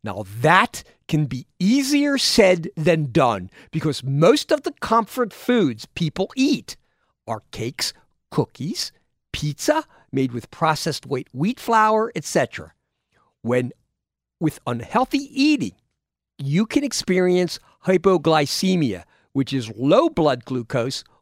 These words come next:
or low blood sugar. Our brain needs a constant supply of fuel, and without it, we can experience shakiness, anxiety,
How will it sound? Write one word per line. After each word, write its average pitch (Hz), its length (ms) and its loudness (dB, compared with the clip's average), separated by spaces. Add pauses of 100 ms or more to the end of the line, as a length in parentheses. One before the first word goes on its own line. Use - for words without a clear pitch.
(140)
or 160 120 2
low 175 320 6
blood 156 320 0
sugar. 92 440 -4 (440)
Our 180 200 4
brain 226 420 2
needs 165 200 2
a 151 100 0 (220)
constant 220 480 0
supply 165 320 0
of 117 100 -2
fuel, 165 460 2 (460)
and 143 100 -2
without 226 360 2
it, 220 140 -4 (120)
we 151 120 -2
can 180 140 -4
experience 156 640 -2 (100)
shakiness, 214 800 0 (480)
anxiety, 170 800 2